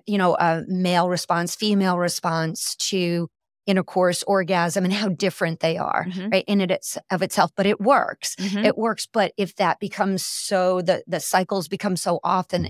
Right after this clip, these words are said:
Speaker 1: it doesn't work well. And she just made me think about how that can be applied specifically to this topic and so many other things. If we're out of phase, out of sync, if our muscles are not working right,
Speaker 2: Mm-hmm.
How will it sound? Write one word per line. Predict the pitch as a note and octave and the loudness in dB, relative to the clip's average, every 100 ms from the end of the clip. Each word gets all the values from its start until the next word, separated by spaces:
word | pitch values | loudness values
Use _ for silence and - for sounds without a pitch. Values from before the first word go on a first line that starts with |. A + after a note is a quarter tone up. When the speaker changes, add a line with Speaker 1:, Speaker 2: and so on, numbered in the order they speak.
| - | -6
Speaker 1:
it | F3 | -4
doesn't | F#3+ E3+ E3 E3 - _ _ - | 2 2 2 -2 -4 _ _ -4
work | F#3 D#3 - | 0 0 0
well. | F3+ G3+ F3 D#3+ E3+ _ _ - | 0 4 4 2 0 _ _ -2
And | G3+ G3 | 2 2
she | - B3 | 0 0
just | A#3+ A#3 | -2 0
made | G#3 | 0
me | F#3+ F3 | 0 -2
think | - G#3 G3 | -2 -2 0
about | E3+ D#3 | 0 0
how | F#3 | 0
that | F3+ - | -2 -4
can | G3 | -6
be | F3+ | -4
applied | F3+ - F3+ | -4 -2 -4
specifically | - F#3 - F#3 - F#3+ F3+ F3 | -4 -8 -4 -4 -4 -8 -4 -4
to | - F3 | -2 -4
this | E3 F#3 - | -2 -2 -2
topic | F3+ - - | -4 -2 -4
and | F3 F3 | -2 -4
so | - C4 A#3 | -4 -2 0
many | F#3+ D#3+ | 2 0
other | E3 E3 | -2 -4
things. | - F#3 F#3 | -4 -4 -4
If | F3+ | -4
we're | F3+ - | -6 -2
out | F#3 F#3+ | -2 -2
of | |
phase, | - E3+ E3 F3 - _ - - | -6 -10 -8 -10 -12 _ -12 0
out | G3 | 0
of | E3 | 0
sync, | - F#3+ E3+ E3+ | -2 -2 -2 -2
if | E3 | -4
our | F3+ | -4
muscles | F#3 F#3+ F#3 F#3+ G3+ | 0 0 0 -2 0
are | F#3 | 0
not | E3+ - | 0 -2
working | F#3 E3+ F#3 E3+ | -2 -2 -4 -4
right, | E3 F3+ E3 | 2 2 4
Speaker 2:
Mm-hmm. | E3+ A3 | 0 -2